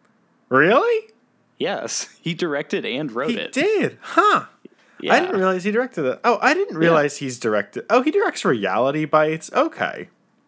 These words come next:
Speaker 2: Yeah, he directs a lot of movies. He's one of those weird ones where he just, like, loves to do it.
Speaker 1: I didn't realize that he, oh, he directed The Cable Guy? Like, I didn't realize he directed this many movies.
Speaker 2: Yeah.
Speaker 1: Okay.
Speaker 2: Yeah.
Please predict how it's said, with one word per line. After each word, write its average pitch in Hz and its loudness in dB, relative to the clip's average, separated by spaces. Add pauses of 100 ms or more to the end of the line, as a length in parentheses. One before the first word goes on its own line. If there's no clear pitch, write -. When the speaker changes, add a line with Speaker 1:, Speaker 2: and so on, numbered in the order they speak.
(120)
Speaker 2:
Yeah, 123 -6
he - -8
directs 277 -6
a - -6
lot 277 -4
of 240 -4
movies. - -8
He's 156 -8
one 196 -4
of 240 -8
those 170 -6
weird 143 -8
ones 90 -10
where 92 -6
he 95 -6
just, 107 -10
like, 95 -10 (600)
loves 98 -6
to 101 -12
do 101 -6
it. 76 -12 (560)
Speaker 1:
I 175 4
didn't 254 -4
realize 104 0
that 98 -4
he, 85 -10 (500)
oh, 170 -2
he 156 -8
directed 214 -4
The 147 -4
Cable - -8
Guy? 156 -2
Like, 165 -4
I 170 0
didn't 339 -6
realize 87 -8
he 78 -16
directed - -18
this - -20
many - -18
movies. - -18 (380)
Speaker 2:
Yeah. 143 -8 (1000)
Speaker 1:
Okay. 214 -10 (760)
Speaker 2:
Yeah. 143 -8